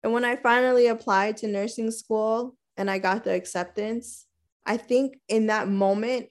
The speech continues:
I knew that I was gonna be unstoppable. It was like, "There's no way someone can deny me now.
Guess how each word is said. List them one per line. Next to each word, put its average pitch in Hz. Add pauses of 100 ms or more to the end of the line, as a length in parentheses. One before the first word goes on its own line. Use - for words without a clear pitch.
(160)
I 247
knew 247
that 226
I 190
was 208
gonna 202
be 196
unstoppable. 185
It 196
was 208
like, 208
"There's 285
no 233
way 208 (320)
someone 240
can 262
deny 208
me 208
now. 185